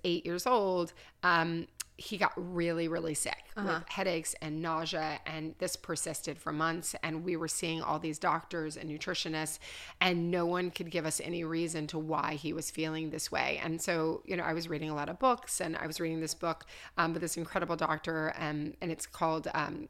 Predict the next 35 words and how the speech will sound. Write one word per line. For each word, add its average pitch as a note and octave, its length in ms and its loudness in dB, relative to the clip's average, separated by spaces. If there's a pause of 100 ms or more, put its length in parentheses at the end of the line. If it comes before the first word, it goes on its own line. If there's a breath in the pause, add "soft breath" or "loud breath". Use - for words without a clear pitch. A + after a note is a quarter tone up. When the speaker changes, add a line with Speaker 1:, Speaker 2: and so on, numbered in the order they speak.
(220)
Speaker 1:
Cure F#3+ 180 0
Your F3 120 0
Kids D#3+ 240 -4
with F3+ 120 -6
Food. - 320 0 (280 loud breath)
And G3+ 120 4
there's A#3+ 160 2
just, A#3+ 160 0
like, - 160 -4
this G#3 160 -4
little B3 600 2
line, D#3+ 360 4
like, D#3+ 200 -4 (120)
about E3+ 220 0
smoothies. E3+ 640 0 (320 loud breath)
And F#3+ 100 -2
so A3+ 120 6
the G3 100 4
next G#3 260 4
day, F3+ 480 6 (100)
I E3+ 300 2 (100)
made F3 360 -2
him F3+ 180 -4
this G3+ 160 -2
chart E3+ 480 2
with, E3+ 220 -6
like, - 160 -6
little F#3+ 260 0
pictures F3 400 -2
of E3+ 80 -4
fruits - 340 -2
and F3+ 120 -4
vegetables F#3 480 -4
and F3+ 100 -10
proteins, G#3+ 640 2